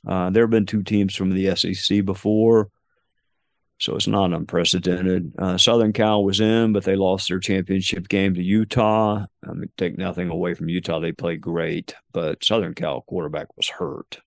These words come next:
And now Southern Cal is out of the playoffs because they lost a championship game, and Ohio State is in, even though they did not even make it to their own championship game. So is it, is it, are these the right four? Probably. Most people would tell you. I'm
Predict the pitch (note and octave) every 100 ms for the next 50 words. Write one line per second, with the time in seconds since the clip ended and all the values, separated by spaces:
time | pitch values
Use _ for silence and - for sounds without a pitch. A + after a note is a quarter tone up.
0 | _ D2 C#2+ C#2 - _ _ _ _ _
1 | _ _ _ F2 G#2 B2+ B2+ B2 C#3 D3
2 | B2 C3+ D3+ C#3+ G3+ B3+ D3 F2 - G2
3 | G#2+ G2 G2 G2+ F#2+ - - G#2 G2+ G2
4 | F#2+ G#2 A2 A2+ B2 A#2 F#2+ F#2 F2+ F#2
5 | F2+ - G2+ G2 F2+ - F3 F#3 D3+ C#3
6 | A2+ G2+ G2 G2 G2 F#2 F#2+ F#2+ F2 F2
7 | E2+ E2+ - _ _ _ - G2+ F#2 G2+
8 | D#3 C#3+ A2 - F2 D#2+ D#2+ D#2 D2 E2+
9 | E2+ - - - - - D2+ D#2 F2+ -
10 | _ - D2 - _ _ - A2 A2+ -
11 | B2 A2 - - - A2 G2+ C3+ B2 A#2+
12 | B2 A#2 A#2+ B2 B2 G#2 G2+ F#2+ F#2+ F#2
13 | G2 F#2 F2+ - G2+ F#2+ F#2+ - F2+ F#2+
14 | G2 F#2 F#2 F#2